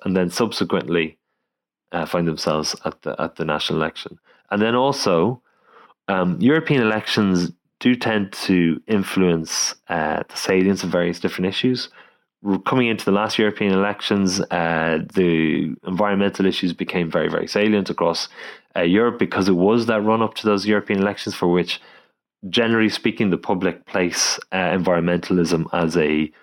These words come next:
very important issue when you ask them when it comes to European issues. When you ask them the national issue, you know, it's about one in ten will say climate change is an important issue. But when you ask them about European issues, it's, it's much, much higher,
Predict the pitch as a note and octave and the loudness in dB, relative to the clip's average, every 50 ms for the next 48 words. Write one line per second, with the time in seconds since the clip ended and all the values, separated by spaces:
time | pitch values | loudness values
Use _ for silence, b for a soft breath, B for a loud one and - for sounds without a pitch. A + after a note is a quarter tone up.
0 | B B B B B _ - G2+ G#2 G#2+ G#2+ G2+ F2+ - G#2+ F#2+ F#2+ F#2 - - | B B B B B _ 0 2 2 2 2 0 0 0 0 2 2 0 2 2
1 | - F#2 F2 F2 F2 F2 F2+ F2 - - G2 F2 E2+ E2+ E2 - - F#2 F2 E2 | 2 2 2 2 2 0 0 -2 -2 -2 0 0 2 0 0 -2 -4 -4 -4 -2
2 | - - F2+ E2+ - - A#2+ E2+ F#2+ A2+ B2 A#2+ - C3 B2+ C3+ C3 - - D3+ | -2 -2 -4 -2 -2 0 2 4 4 4 2 0 0 0 0 0 -2 0 0 0
3 | D3+ C#3 - G2 G2 G#2 G2 - G2 F#2 E2+ E2+ G#2 B2 C3+ C#3+ - - C#3+ C#3 | 0 0 0 -2 -2 -2 -2 -2 -2 -2 0 0 0 0 -2 -2 -2 0 0 0
4 | C#3 C#3 - - D#3 D3+ C3+ B B B B B B B - G#2+ F#2+ - F#2+ G2 | 0 0 0 2 2 2 0 B B B B B B B -2 0 0 0 2 2
5 | F#2 F2+ F#2 G2 F#2+ F2+ F2 F2 - - G2+ G#2 A2 A2+ G#2+ G#2 G2 - - G2 | 2 4 4 4 2 2 0 -2 -2 -2 -2 -2 0 0 0 0 0 0 0 0
6 | G2+ F#2+ F#2 E2+ - - _ _ _ - - - G2+ G2 G2 - - G#2 G2+ G2+ | 2 2 2 0 -2 -8 _ _ _ -10 -6 -2 -2 -2 -2 -2 0 0 0 2
7 | F#2+ F#2+ F#2+ F#2 F2 F#2+ F#2+ F#2 F2 G2 - - - D#2+ - - - - E2 E2 | 0 0 0 0 0 2 0 0 0 -2 -2 -2 -4 -6 -6 -6 -6 -4 -4 -2
8 | F#2 G2 G2 G2+ - - F#2+ F2 b b b b b b b _ F#2 - - F#2 | 0 0 0 -2 -2 -2 -2 -2 b b b b b b b _ -14 -6 0 2
9 | A2 D3 E3 E3 - G#2 F2+ E2 D#2+ D#2 - - - - - - - - - - | 2 2 2 0 0 0 0 0 -2 -2 -4 -2 -2 -2 -2 -2 -6 -8 -6 -8
10 | E2+ - - - - - - - - F#2+ F#2 - - F#2 D#2+ - - D#2+ D#2 D2+ | -8 -8 -8 -14 -8 -6 -6 -2 0 0 -2 0 -2 -4 -4 -4 -4 -2 -2 -2
11 | D2 - | -4 -4